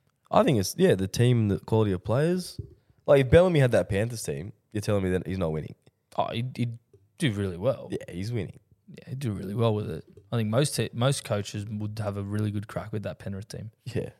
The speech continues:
Speaker 2: But Cleary also made them into that team.
Speaker 1: He did. But
Speaker 2: They
Speaker 1: so
Speaker 2: w-
Speaker 1: did Gus. Gus had a little bit of role in that. But, um, I think, I think Bellyache. What do you reckon, Jim?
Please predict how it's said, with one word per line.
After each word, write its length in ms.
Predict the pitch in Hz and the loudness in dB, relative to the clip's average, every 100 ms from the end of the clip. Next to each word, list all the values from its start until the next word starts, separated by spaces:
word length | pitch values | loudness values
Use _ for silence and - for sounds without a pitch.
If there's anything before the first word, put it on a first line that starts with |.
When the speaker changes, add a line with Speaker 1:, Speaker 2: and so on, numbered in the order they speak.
| _ - | _ 4
Speaker 2:
But 440 | 151 143 - _ | 4 4 -4 _
Cleary 400 | - 139 147 139 | -4 2 4 4
also 300 | 123 120 120 | 2 0 2
made 280 | 110 110 127 | 2 2 0
them 120 | 120 110 | 0 -2
into 220 | 101 107 | -4 -6
that 200 | 101 - | -8 -8
team. 260 | - - 113 _ | -14 -16 -20 _
Speaker 1:
He 120 | - 95 | -6 -4
did. 360 | 95 87 65 - _ - | -2 -2 -6 -18 _ -6
But 80 | 95 | 2
Speaker 2:
They 60 | 123 | 4
Speaker 1:
so 80 | 107 | 4
Speaker 2:
w- 160 | 101 | 2
Speaker 1:
did 100 | 92 | -2
Gus. 300 | 98 90 85 | -2 -2 -4
Gus 240 | - 98 98 | -2 0 0
had 100 | 90 | -2
a 40 | |
little 180 | 87 87 | -2 -4
bit 100 | 85 | -4
of 80 | 82 | -2
role 220 | 80 80 | -2 -2
in 60 | 80 | -2
that. 220 | 85 71 | -2 -2
But, 120 | 92 | 0
um, 260 | 90 87 85 - _ _ _ _ _ _ _ _ _ - | 0 -2 -4 -14 _ _ _ _ _ _ _ _ _ -2
I 80 | 143 | -2
think, 380 | 101 90 - - | 0 -4 -6 -6
I 60 | 104 | -4
think 160 | 87 | -4
Bellyache. 560 | 78 76 76 76 76 - - | -4 -4 -4 -6 -8 -14 -8
What 80 | 117 | -6
do 60 | 107 | -4
you 160 | 107 | -2
reckon, 220 | 101 98 | -4 -4
Jim? 240 | 92 107 | -4 -2